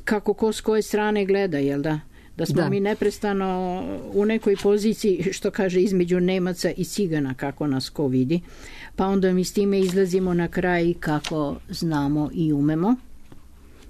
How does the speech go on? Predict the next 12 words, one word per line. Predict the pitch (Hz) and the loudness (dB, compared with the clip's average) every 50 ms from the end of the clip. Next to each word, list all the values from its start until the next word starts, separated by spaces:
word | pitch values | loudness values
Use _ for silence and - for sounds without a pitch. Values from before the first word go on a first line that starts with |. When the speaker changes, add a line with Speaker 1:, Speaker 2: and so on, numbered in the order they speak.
| - - - - - - - - - | -20 -20 -20 -20 -20 -20 -20 -20 -16
Speaker 1:
a | - 160 151 147 147 143 139 131 - - | -12 -10 -10 -8 -8 -8 -10 -12 -12 -10
često | - - 135 92 - - - - - 107 - - - - - | -8 -6 -6 -6 -8 -12 -14 -12 -12 -10 -6 -4 -2 0 0
ne | 170 160 151 151 | 0 0 0 0
umemo. | 147 156 151 147 147 151 160 175 175 - - - - - - - - | 0 0 0 0 0 0 0 0 -2 -2 -4 -8 -12 -12 -12 -4 -2
Speaker 2:
Na | - 165 | 0 0
samom | 151 - 190 180 175 175 165 | 2 2 2 2 2 2 0
Speaker 1:
Da | 156 | 0
Speaker 2:
smo | - - 156 | -2 -2 -2
Speaker 1:
kažem. | - - 202 | 0 0 0
Speaker 2:
kraju | 175 185 190 185 165 | 0 2 2 0 0
emisije. | 143 143 151 165 180 - - - 240 233 220 | 0 2 2 2 2 2 2 2 2 2 2
Speaker 1:
Da. | 190 | 2